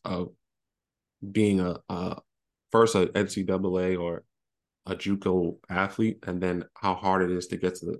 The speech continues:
top. Like, don't be negative about it, but just give them the reality of, like, it's hard to, it's easier to be an accountant than to be a N B A player. And that's okay.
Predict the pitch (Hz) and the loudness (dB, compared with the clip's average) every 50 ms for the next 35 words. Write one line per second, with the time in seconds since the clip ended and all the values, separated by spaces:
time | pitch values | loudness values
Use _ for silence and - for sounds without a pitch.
0 | - _ - - 98 95 90 90 - _ - - 90 87 87 - - 104 107 110 | -10 _ -4 -2 0 0 0 -4 -10 _ -10 -8 -6 -6 -6 -4 0 2 2 4
1 | 110 104 98 92 90 104 117 135 123 101 90 90 82 92 92 90 90 95 90 - | 4 4 4 4 6 4 4 6 4 4 4 2 0 0 -4 0 0 0 0 0
2 | 87 87 98 92 - - _ _ _ _ _ - - 110 107 110 107 104 101 95 | 0 0 0 -2 -4 -6 _ _ _ _ _ 0 0 2 4 4 2 4 4 2
3 | 92 95 95 92 92 95 101 98 90 87 87 85 82 87 87 82 - - - - | 2 2 2 2 4 4 2 2 0 -2 -6 -6 -6 -4 -6 -4 -4 -8 -10 -10
4 | _ - 98 95 95 90 - - - 87 87 87 - _ _ _ - _ - 104 | _ -2 0 0 0 0 -2 -6 -6 -6 -6 -6 -10 _ _ _ -20 _ -6 -4
5 | 98 - 131 127 120 120 113 107 107 101 107 101 98 90 87 - - 107 101 95 | 2 4 4 6 6 6 4 4 2 2 2 0 0 -2 -4 -6 -6 -6 -6 -6
6 | - - 98 95 - _ _ _ _ _ _ - 90 90 87 87 85 - _ _ | -8 -10 -10 -10 -12 _ _ _ _ _ _ -8 -8 -6 -6 -6 -8 -12 _ _
7 | _ _ _ _ _ _ _ _ _ _ _ _ _ _ _ _ _ _ _ - | _ _ _ _ _ _ _ _ _ _ _ _ _ _ _ _ _ _ _ -8
8 | 95 90 98 92 92 87 85 85 80 - - 95 90 90 92 87 90 92 95 - | -4 -2 0 0 0 0 0 -2 -4 -4 -4 -4 -4 -4 -4 -2 -2 -2 -2 -2
9 | - 87 87 90 - - 98 98 101 104 98 - 95 95 - 110 104 98 - | -4 -6 -6 -4 -2 0 2 2 2 2 2 0 -2 -2 0 -2 -2 -2 -4